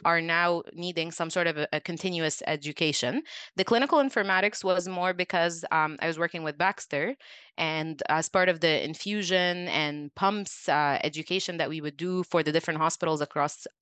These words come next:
Canada, I needed to get some sort of a knowledge in terms of integration and technology and how technology speaks to one another between different equipments that makes our job easier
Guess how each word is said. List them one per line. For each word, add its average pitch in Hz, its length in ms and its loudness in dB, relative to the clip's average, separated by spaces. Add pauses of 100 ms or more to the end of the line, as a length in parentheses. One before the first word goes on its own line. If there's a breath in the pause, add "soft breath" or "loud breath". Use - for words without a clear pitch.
Canada, 208 440 2 (300 loud breath)
I 175 100 0
needed 208 280 0
to 214 80 2
get 196 200 0
some 180 220 0
sort 180 220 2
of 170 80 2
a 170 60 0
knowledge 165 420 0
in 139 100 -4
terms 160 260 -6
of 151 240 -4
integration 160 880 0
and 151 320 0
technology 165 560 2
and 143 140 -2
how 170 100 2
technology 180 640 -2
speaks - 680 -8
to 180 140 0
one 165 160 4
another 170 420 2 (420 loud breath)
between 185 300 0
different 175 320 2
equipments 180 440 0
that - 140 2
makes 196 240 -2
our 180 200 2
job 160 400 0
easier 151 500 -2